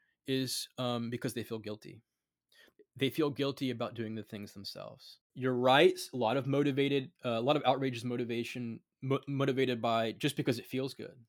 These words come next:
I mean, in certain ways, uh, Nietzsche pointed this out very clearly, like, outrage, dominating your, in, your, your enemy feels good.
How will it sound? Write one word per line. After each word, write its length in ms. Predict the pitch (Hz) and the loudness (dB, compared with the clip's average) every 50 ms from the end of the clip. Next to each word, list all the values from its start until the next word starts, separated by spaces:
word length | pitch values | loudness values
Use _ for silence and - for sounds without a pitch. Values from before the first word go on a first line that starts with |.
| _ _ _ _ | _ _ _ _
I 60 | - 135 | 0 2
mean, 200 | 147 147 151 - _ _ _ - - _ _ _ _ _ _ _ _ _ _ _ _ _ _ _ _ _ _ _ _ _ _ _ | 2 2 2 0 _ _ _ -20 -20 _ _ _ _ _ _ _ _ _ _ _ _ _ _ _ _ _ _ _ _ _ _ _
in 120 | - 156 143 | -4 -2 -2
certain 420 | - - - 160 180 185 185 165 | 0 4 4 4 6 4 2 2
ways, 400 | 170 196 220 170 131 135 135 - - _ | 4 4 4 4 2 0 -2 -4 -10 _
uh, 60 | 113 98 - 95 113 113 - - | -12 -12 -12 -12 -14 -16 -14 -10
Nietzsche 360 | - 120 123 131 135 - 160 | -4 2 2 2 2 2 -2
pointed 300 | 143 - - 143 147 156 | -2 -2 -2 -2 -2 -2
this 160 | 151 156 - - | -2 -2 2 4
out 240 | 156 156 160 139 | 6 6 6 6
very 220 | 127 139 143 156 147 | 4 2 2 2 0
clearly, 480 | - - 147 156 170 180 127 107 95 | 0 -4 -2 0 0 0 -2 -2 -4
like, 280 | 92 107 110 107 - - _ | -2 -2 -2 -2 -4 -4 _
outrage, 760 | 113 110 117 - - 147 143 143 147 143 147 143 131 - - - 131 | 2 4 4 4 2 0 0 0 2 0 0 -2 -4 -10 -10 -10 -10
dominating 760 | 120 - 139 127 135 156 175 196 196 190 185 185 185 190 190 180 | 0 4 6 6 8 8 8 6 10 12 12 12 10 10 4 4
your, 560 | 160 156 160 160 160 160 160 160 156 151 - _ _ _ _ _ | 4 4 6 6 6 6 6 4 2 -2 -8 _ _ _ _ _
in, 260 | 143 151 160 165 117 - _ _ _ _ _ _ _ _ _ _ _ _ _ _ _ | -2 0 0 -2 -4 -8 _ _ _ _ _ _ _ _ _ _ _ _ _ _ _
your, 320 | 123 127 127 139 139 131 - _ | -10 -8 -6 -4 -6 -6 -8 _
your 200 | - 143 143 143 127 | -4 -4 -4 -2 -2
enemy 520 | 147 165 180 160 127 104 98 107 123 - _ _ _ _ _ _ _ _ | 0 0 0 0 0 -4 -6 -8 -10 -12 _ _ _ _ _ _ _ _
feels 580 | - - - - 165 165 165 170 165 165 139 117 | -20 -10 4 6 8 8 10 8 8 4 2 0
good. 540 | 127 127 117 139 135 135 131 117 104 - | -6 -2 2 2 4 4 2 2 0 -4